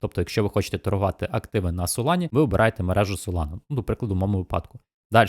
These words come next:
ось тут з правої сторони у вас є Help. Якщо ви сюди нажмете, це розумний А І помічник, якому ви можете задавати питання. Зараз в мене включена англійська мова. На жаль, української тут немає. Є португальська, є китайська,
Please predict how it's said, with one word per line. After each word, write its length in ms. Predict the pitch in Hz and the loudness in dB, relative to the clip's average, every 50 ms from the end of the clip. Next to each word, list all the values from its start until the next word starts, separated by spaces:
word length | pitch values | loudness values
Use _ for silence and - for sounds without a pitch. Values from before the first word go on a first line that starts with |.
| - - | 2 -2
ось 160 | 101 101 - | -4 -4 -4
тут 140 | - 156 - | -6 -8 -6
з 40 | |
правої 300 | - - 123 120 107 101 | 0 4 6 6 6 6
сторони 320 | - - - 110 110 143 156 | 2 -2 -4 -4 -2 -2 0
у 20 | |
вас 260 | 120 113 117 - - | 0 0 -2 -2 -6
є 120 | 110 101 - - | -6 -8 -6 -2
Help. 180 | 101 101 87 80 - - | 0 0 0 0 -4 -8
Якщо 280 | 95 90 - - 131 | -10 -8 -4 -2 -2
ви 80 | 120 110 | -2 -2
сюди 160 | - 113 101 | -2 -2 0
нажмете, 480 | 92 90 85 90 117 156 175 - 175 151 | 0 0 -2 0 0 -2 0 -2 -4 -2
це 200 | - 135 113 110 | 0 2 2 4
розумний 480 | 110 98 104 127 113 101 92 90 - _ | 2 2 2 2 2 2 2 -2 -2 _
А 100 | 104 104 | 0 0
І 160 | 113 107 87 | 0 0 -2
помічник, 640 | - - 117 104 92 - - - 180 196 - - _ _ _ _ | -2 -2 -2 -2 -2 -2 -2 -2 -2 -2 -4 -8 _ _ _ _
якому 260 | 98 - 156 147 123 | -2 0 2 2 4
ви 60 | 113 113 | 2 4
можете 300 | 113 120 110 - - 101 | 2 2 0 0 -4 -6
задавати 400 | 92 92 98 101 98 - - - | -4 0 2 2 2 0 -2 -8
питання. 480 | - - - - 98 95 104 135 151 - | -8 -8 -4 -2 0 0 0 0 -2 0
Зараз 300 | 104 110 120 120 - - | 2 2 2 2 2 0
в 40 | 107 | 0
мене 120 | 104 101 | 0 0
включена 400 | 87 - 104 101 - - 92 85 | -2 -2 -2 -4 -2 -2 -2 0
англійська 420 | 87 95 110 151 170 - - - 156 | 0 0 0 -2 -4 -2 -2 -2 0
мова. 320 | 151 151 156 151 143 - - | 2 2 0 0 -2 -2 0
На 120 | 107 113 | 0 2
жаль, 180 | 104 123 110 95 - | 4 4 4 4 2
української 540 | - - - - 117 117 98 - - 92 87 | -4 -8 -6 -4 -2 -2 -2 -4 -4 -6 -6
тут 240 | - - 98 - - | -4 -6 -8 -6 -6
немає. 360 | 90 90 90 107 143 156 139 | -6 -2 0 0 0 0 -2
Є 200 | 98 87 104 90 | -2 -2 -2 -2
португальська, 640 | - - - - - 98 110 139 151 147 - - - | -2 -4 -10 -6 -6 -2 0 0 0 0 -2 -6 -6
є 140 | 104 92 - | -4 -4 -4
китайська, 520 | - - - - 139 147 151 - - - | -6 -8 -6 -2 -2 0 0 -2 -6 -8